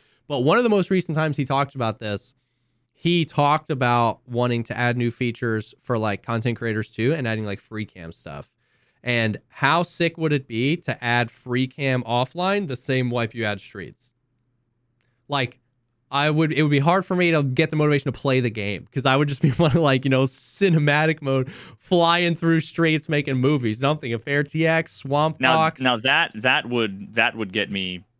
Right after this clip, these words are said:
Speaker 2: a, a lot more excited
Speaker 1: Yeah.
Speaker 2: for the game, honestly, a feature like that.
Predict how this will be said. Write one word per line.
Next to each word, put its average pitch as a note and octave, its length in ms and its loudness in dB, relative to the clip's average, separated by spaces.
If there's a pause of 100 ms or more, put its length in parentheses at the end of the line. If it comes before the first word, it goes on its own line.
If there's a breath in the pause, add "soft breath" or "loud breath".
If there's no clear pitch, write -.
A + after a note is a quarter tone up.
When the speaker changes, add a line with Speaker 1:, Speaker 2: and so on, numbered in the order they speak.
(180)
Speaker 2:
a, - 80 -6 (120)
a F#2 160 -6
lot F#2+ 200 -2
more F#2 160 -6
excited F2 480 -8 (300)
Speaker 1:
Yeah. G#2+ 200 -4
Speaker 2:
for F2 120 -8
the F2 80 -6
game, E2+ 260 -8
honestly, E2+ 440 -10 (180)
a F2+ 100 -14
feature F2+ 320 -12
like E2 160 -8
that. E2+ 300 -8